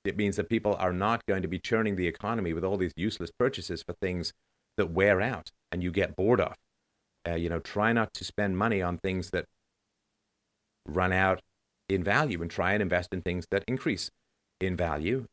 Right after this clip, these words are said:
And so people aren't gonna go, the economy is not gonna go back to the way it was. Now, the other thing, of course, that's gonna happen,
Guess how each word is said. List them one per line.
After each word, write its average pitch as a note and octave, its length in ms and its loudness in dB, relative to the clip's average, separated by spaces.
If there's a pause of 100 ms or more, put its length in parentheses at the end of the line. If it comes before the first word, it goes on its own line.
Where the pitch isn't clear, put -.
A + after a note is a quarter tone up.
(100)
And G2 440 0 (1200)
so G2 440 4 (920)
people C#3+ 260 0
aren't C#3+ 200 2
gonna C3 120 4
go, A#2+ 140 4
the A#2+ 140 4
economy C3+ 400 0
is G2 120 2
not G#2 220 0
gonna A2 120 0
go G2 100 -2
back F2+ 220 -2
to - 60 -8
the F2 60 -4
way E2 160 0
it D#2+ 100 -4
was. D#2+ 260 -6
Now, A2+ 200 2 (460)
the D3 80 4
other F3 140 6
thing, B2+ 180 4
of G#2 100 -2
course, A#2+ 180 4
that's - 120 -8
gonna G2+ 180 0
happen, G2 460 -2